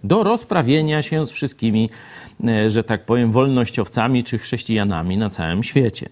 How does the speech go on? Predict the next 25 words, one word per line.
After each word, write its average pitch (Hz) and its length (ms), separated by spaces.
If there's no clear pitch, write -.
nie? 127 300
Takie 156 260
przygrywki 160 500
już 170 180
były 139 280
wcześniej. 143 520
Pamiętamy, 104 680
e, 87 200
szwedzki 175 420
pastor 127 440
Ake 104 260
Green, 131 400
e, 92 200
też 131 400
za 113 380
cytowanie 123 560
listu 123 300
do 139 160
Rzymian, 143 500
zobaczcie, 85 420
Nowego 147 400
Testamentu 165 640
na 117 140
temat 127 400
homoseksualizmu, 127 1160